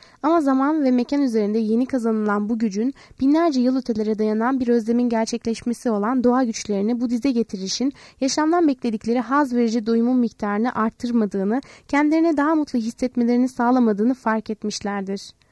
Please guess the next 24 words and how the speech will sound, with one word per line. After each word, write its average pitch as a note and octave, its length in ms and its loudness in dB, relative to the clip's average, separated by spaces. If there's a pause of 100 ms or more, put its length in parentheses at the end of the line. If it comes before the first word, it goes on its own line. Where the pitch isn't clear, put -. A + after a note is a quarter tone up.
(320)
Bu E4 60 -2
gerçeğin D4 520 0
kavranmasına A#3+ 640 0
dayanarak A#3+ 640 0
doğa C4 180 4
karşısında A3 580 -2
kazanılan A3+ 600 0
gücün G#3 420 -2
insan C4 340 0
mutluluğunun A3+ 680 0
tek F4 320 -6
ön C#4 160 0
koşulu A#3 380 -4
olmadığı A3+ 480 0
gibi G3+ 320 -4 (360)
kültürel D#4 380 0
çabanın A#3 400 0
tek D#4+ 260 -8
hedefi A#3+ 300 -2
de A3 80 0
olmadığı A3 480 0
sonucuyla G#3+ 480 -4
yetinmemiz G#3 580 -2
gerekiyor. G3 580 -6